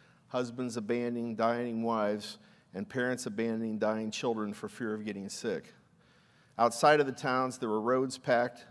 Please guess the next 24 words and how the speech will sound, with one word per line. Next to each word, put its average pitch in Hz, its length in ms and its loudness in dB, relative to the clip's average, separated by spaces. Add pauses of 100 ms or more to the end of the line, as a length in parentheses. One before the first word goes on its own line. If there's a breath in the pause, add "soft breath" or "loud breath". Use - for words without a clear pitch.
(300 soft breath)
with - 140 -8
panicked 120 400 -4
refugees, 117 880 -4 (480 soft breath)
ghost 131 260 4
ships 127 320 0
crewed 131 360 -4
by 123 120 2
corpses, 120 760 -8 (880 soft breath)
and 101 100 -6
feral 131 320 2
children 120 400 -2
running 113 260 -2
wild, 110 340 4
orphans 92 680 -2 (580 loud breath)
with 113 160 -8
no 120 100 2
one 120 140 0
to 107 60 -4
care 113 260 -2
for 107 140 -12
them. 85 240 -12 (1800 soft breath)
For 139 160 6
a 131 40 8
moment, 143 460 6